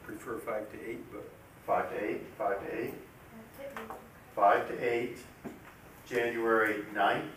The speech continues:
Speaker 2: tenth, eleventh, and twelfth. Hi,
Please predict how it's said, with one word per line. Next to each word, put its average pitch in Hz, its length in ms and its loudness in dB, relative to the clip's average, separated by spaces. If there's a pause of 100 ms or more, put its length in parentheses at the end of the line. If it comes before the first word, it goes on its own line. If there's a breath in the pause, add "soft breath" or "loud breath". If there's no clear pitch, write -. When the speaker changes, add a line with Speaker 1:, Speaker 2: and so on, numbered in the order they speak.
(240)
Speaker 2:
tenth, 123 260 2 (160)
eleventh, - 520 0
and - 100 -6
twelfth. - 420 0 (4000)
Hi, - 160 -2